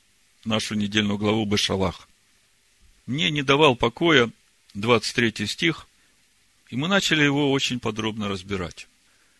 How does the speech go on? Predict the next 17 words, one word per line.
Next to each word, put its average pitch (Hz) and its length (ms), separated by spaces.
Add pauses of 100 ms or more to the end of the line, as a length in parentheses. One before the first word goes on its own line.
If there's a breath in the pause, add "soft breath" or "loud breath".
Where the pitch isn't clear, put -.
(160)
Давайте 190 340
прочитаем 147 800 (320)
книгу 110 380
Исход, 208 380
шестнадцатую 127 640
главу, 196 560 (580)
начнём 131 400
читать 117 380
с - 100
одиннадцатого 110 640
стиха 190 600 (400)
и 117 100
прочитаем 143 680 (580)
до 143 240
двадцать 123 400
четвёртого 110 720
стиха. - 360